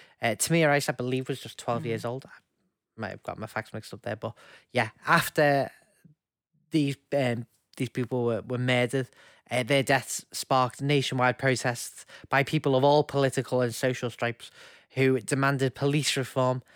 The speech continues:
Speaker 1: and, uh, and the hashtag Black Lives Matter really took off on Twitter and Instagram and, and, and stuff like that. Um, and it was quite, quite incredible. And to this day,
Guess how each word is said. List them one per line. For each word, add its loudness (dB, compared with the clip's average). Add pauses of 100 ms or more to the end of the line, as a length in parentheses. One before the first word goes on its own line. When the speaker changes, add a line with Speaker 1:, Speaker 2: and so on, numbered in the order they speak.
(280)
Speaker 1:
and, -4
uh, -2 (160)
and -2 (200)
the 0
hashtag -2 (120)
Black -2
Lives 0
Matter 0
really 0
took -4
off -2
on -2
Twitter -4 (420)
and 0
Instagram -2 (260)
and, -4
and, -12 (140)
and -10
stuff -8
like -6
that. -4 (240)
Um, -4 (880)
and -2
it -6
was -8
quite, 0
quite 0
incredible. 0
And 0
to 0
this 0
day, 0